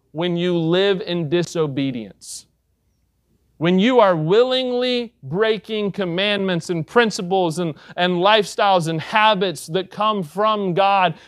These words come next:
then it will put a strain on that relationship. It will not be life-giving. Oh yeah, you can read your Bible, you can pray, you can come to church, but it's the same way as showing up to sit down at the dinner table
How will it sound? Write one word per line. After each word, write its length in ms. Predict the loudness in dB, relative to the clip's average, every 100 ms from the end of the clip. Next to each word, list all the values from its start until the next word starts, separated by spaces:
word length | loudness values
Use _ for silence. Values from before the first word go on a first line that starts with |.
| -2
then 240 | 0 0 0
it 300 | 2 2 0
will 300 | 2 4 4
put 340 | 2 -2 -2 -4
a 180 | -2
strain 560 | -4 -8 -8 -6 -4 -4
on 240 | -4 -4
that 240 | -2 -2 0
relationship. 720 | 2 2 0 -2 -4 -2 -2
It 180 | -2 -2
will 280 | 0 0 0
not 320 | 0 0 0
be 160 | -2 0
life-giving. 720 | 2 2 0 -2 -2 -2 -6 -10 0
Oh 140 | 2
yeah, 120 | 4 2
you 240 | 0 -4
can 180 | -4 0
read 280 | 0 0 0
your 80 |
Bible, 340 | 2 2 4 2
you 200 | 0 -4
can 200 | -4 -6
pray, 300 | 2 2 2
you 200 | 0 -4
can 220 | -4 -4
come 220 | -4 -2
to 80 | -4
church, 360 | -4 -2 -2 -4 -14 -4
but 180 | 0
it's 240 | 4 2 2
the 140 | -4
same 400 | -2 -2 -2 -2
way 220 | 0 0
as 100 | 0
showing 420 | -2 0 0 2 2
up 200 | 2 2
to 80 | -4
sit 260 | -2 -2
down 240 | 0 0 0
at 100 | -2
the 100 | -2
dinner 300 | 0 -2 -4
table 460 | -2 0 0 0